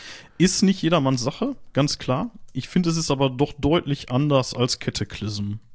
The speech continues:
Es ist deutlich organischer, es ist nicht dieses Highspeed-Geballer in einer Tour. Ist natürlich immer noch Death Metal, aber ich finde deutlich klassischer als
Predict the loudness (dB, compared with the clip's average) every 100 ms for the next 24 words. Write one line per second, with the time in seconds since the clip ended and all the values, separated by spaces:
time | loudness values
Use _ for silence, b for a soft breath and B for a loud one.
0 | -14 -8 -6 2 4 4 2 0 0 2
1 | 2 0 2 2 2 -2 -4 -2 -4 -4
2 | -2 -4 -4 -6 -8 -2 -2 0 0 0
3 | -2 -2 -2 -2 0 0 0 B B B
4 | B 2 4 6 4 6 6 6 4 0
5 | 0 0 2 2 4 4 2 -2 -4 2
6 | 6 6 6 -2 _ 2 4 2 -4 -4
7 | -4 -4 -6 -6 -8 -8 -8 -8 -8